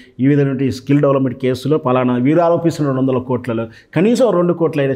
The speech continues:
చంద్రబాబు నాయుడు చేతితో తీసుకుంటున్నప్పుడు నేనే ఇచ్చాను అని చెప్పి ఒక మ్యా-, హ్యూమన్ సర్-, హ్యూమన్ విట్‌నెస్ కానీ,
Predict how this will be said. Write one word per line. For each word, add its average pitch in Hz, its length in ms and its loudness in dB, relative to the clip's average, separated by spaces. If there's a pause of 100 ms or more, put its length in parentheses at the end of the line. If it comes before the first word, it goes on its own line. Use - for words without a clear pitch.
చంద్రబాబు 139 340 0
నాయుడు 123 280 -4
చేతితో 135 340 -6
తీసుకుంటున్నప్పుడు 123 680 -6
నేనే 139 260 0
ఇచ్చాను 123 360 -6
అని 110 160 -10
చెప్పి 107 260 -12 (260)
ఒక 110 120 -8
మ్యా-, 107 340 -6
హ్యూమన్ 160 320 2
సర్-, 139 280 2 (560)
హ్యూమన్ 170 400 2
విట్‌నెస్ 147 440 -2
కానీ, 113 260 -10